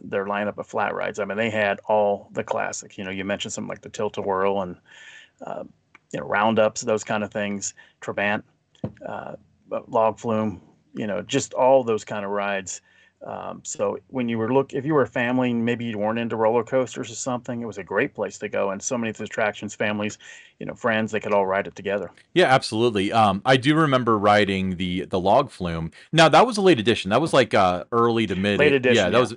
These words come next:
Speaker 2: ear-, early to mid eighties at some point, the Loggers Run.
Speaker 1: Right,
Speaker 2: Um, and
Speaker 1: right.
Speaker 2: I actually have a, uh, like, a beer stein, not, like, full beer stein, it's just glass. It's not very decorative,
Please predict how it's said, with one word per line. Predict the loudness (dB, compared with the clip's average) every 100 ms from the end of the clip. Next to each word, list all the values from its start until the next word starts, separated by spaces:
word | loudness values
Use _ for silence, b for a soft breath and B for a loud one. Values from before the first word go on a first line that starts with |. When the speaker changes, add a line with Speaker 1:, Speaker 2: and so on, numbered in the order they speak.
| 0
Speaker 2:
ear-, | 2 4 4
early | 4 4 2
to |
mid | 2 0
eighties | 2 0 -2 -6 -8
at | -8
some | -8
point, | -6 -8 -4
the | -2
Loggers | 2 2 4 0 0
Run. | 0 0 -4 _ b b b _
Speaker 1:
Right, | -6 2 6
Speaker 2:
Um, | 8 6 2 -4
and | -4
Speaker 1:
right. | 0 4
Speaker 2:
I | 4
actually | 6 4 4 -2 0
have | 2 6 4 2
a, | -2 0 2 2
uh, | 0 0
like, | -2 -2
a | -2
beer | -4 -2 0
stein, | -2 -4 -4 2
not, | 4
like, | 2
full | 0 -2
beer | 0 -2
stein, | -2 -4 -4
it's | -6
just | -6 -6
glass. | -4 -2 0 -2 -6
It's | -8
not | -2 -2
very | 0 -4 -2
decorative, | -4 -4 -6